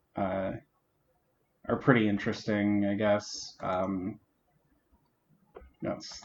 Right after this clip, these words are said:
that's kinda where I'm at with that. Casey Lancaster has an interesting four-color lands list that, uh,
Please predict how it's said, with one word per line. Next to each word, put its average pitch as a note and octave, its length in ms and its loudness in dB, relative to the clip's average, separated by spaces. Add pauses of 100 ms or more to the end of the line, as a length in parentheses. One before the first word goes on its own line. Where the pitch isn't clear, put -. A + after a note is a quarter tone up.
that's G#2 220 -10
kinda B2+ 240 4
where A2 100 6
I'm G#2+ 100 6
at G2 160 2
with G2 160 -2
that. G2 320 2 (280)
Casey D#3 280 10
Lancaster B2+ 880 6 (140)
has B2+ 200 0
an A2+ 100 0
interesting A2+ 460 0
four-color B2+ 520 4
lands C3+ 340 2
list C#3 480 6 (800)
that, A#2+ 360 10 (440)
uh, A2+ 280 4